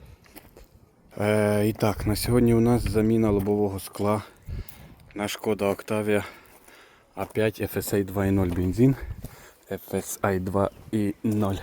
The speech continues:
бензин дві тисячі п'ятого року. Е,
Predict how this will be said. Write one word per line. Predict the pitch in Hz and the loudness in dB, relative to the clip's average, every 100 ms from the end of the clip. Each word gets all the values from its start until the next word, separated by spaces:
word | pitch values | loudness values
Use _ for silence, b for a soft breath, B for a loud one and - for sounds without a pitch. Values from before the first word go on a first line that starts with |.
| - - | -8 -6
бензин | 95 90 92 104 143 143 - - B B B B B B | -2 -2 0 4 4 4 -6 -20 B B B B B B
дві | 98 | -6
тисячі | - 110 110 - | -2 -2 -2 -4
п'ятого | - 107 - 90 | -2 -2 -2 -2
року. | 101 87 - - - - - - b b b b b b b - - - - - - - - - | -2 -2 -6 -12 -16 -20 -20 -20 b b b b b b b -20 -20 -20 -20 -20 -20 -20 -18 -10
Е, | 113 107 101 95 95 | -8 -6 -6 -8 -8